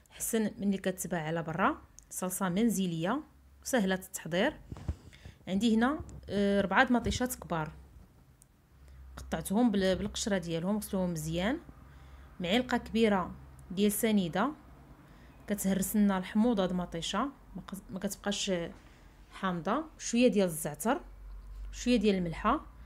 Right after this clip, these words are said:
ما كانش عندي انا الثومه، آه، خضراء، درت ثومه حبوب.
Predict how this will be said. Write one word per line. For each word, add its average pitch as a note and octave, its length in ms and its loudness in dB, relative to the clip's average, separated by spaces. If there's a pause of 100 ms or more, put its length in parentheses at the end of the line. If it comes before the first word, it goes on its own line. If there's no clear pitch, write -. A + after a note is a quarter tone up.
(360)
ما G#3+ 80 2
كانش B3 320 2
عندي G#3+ 260 4
انا A#3 100 4
الثومه، A3+ 600 2 (140)
آه، G3 400 2
خضراء، G#3+ 460 4
درت G#3 240 -2
ثومه G#3+ 440 2
حبوب. G#3+ 380 -2